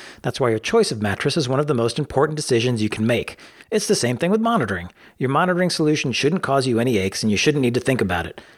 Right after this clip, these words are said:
It's one of your most important decisions as an I T professional. Pessler P R T G monitoring software has been on the market for over twenty years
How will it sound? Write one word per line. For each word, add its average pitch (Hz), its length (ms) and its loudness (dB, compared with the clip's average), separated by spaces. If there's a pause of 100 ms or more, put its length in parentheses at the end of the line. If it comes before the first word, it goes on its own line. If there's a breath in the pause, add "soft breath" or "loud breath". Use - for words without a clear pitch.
(140 loud breath)
It's - 160 -4
one 151 100 2
of 160 80 0
your 139 100 2
most 127 200 -2
important 135 320 0
decisions 139 400 0
as 123 180 -2
an 131 80 0
I 117 140 0
T 123 160 -2
professional. 104 580 -4 (500 loud breath)
Pessler 175 400 0
P 208 160 0
R 175 140 2
T 180 160 -2
G 160 160 0
monitoring 147 400 0
software 143 380 0
has 131 80 0
been 123 100 0
on 127 80 2
the 127 80 0
market 120 300 0
for 127 120 0
over 110 140 0
twenty 180 260 0
years 143 280 2